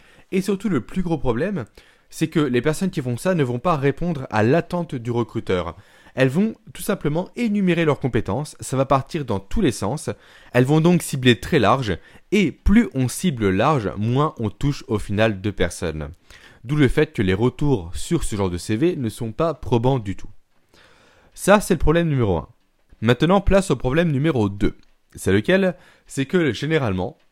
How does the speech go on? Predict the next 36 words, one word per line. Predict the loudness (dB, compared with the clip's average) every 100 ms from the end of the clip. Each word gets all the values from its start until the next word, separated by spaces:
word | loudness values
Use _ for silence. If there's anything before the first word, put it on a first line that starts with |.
| _
et | -10
ça | 0 0
c'est | 0 -4
un, | -4 -2 -4 -6 -6
comment | -6 -2
dire, | -2
c'est | -2 -6
un |
constat | -4 -6 -4 -4
que | -2
je | -4 -2
fais | -2
sur | -2 -2
environ | 0 0 0
quatre-vingt-dix-neuf | 0 0 -2 0 0 0
virgule | 0 -4
quatre-vingt-dix-neuf | 0 0 2 2 0 0 -2 0
pour | -2 -2
cent | -2 -4
des |
C | -4 -4
V | -4
que | -4
je | -2
reçois, | -2 0 -2 -6 -20 -20 -20 -20 -20
c'est | -6 0
que | 0
strictement | 0 0 2 4
personne | 4 2 -2 -2 -4 -6 -14 -20 -4
ne | 4 6
va | 8
justifier | 6 2 -2 -2 -6 -2 -2 -4 _ -20 -8
les | 0 2 2 0
informations | 0 0 0 0 -4 -8 -8 -10 -20 _ _ _ -10
qui | -8
sont | -6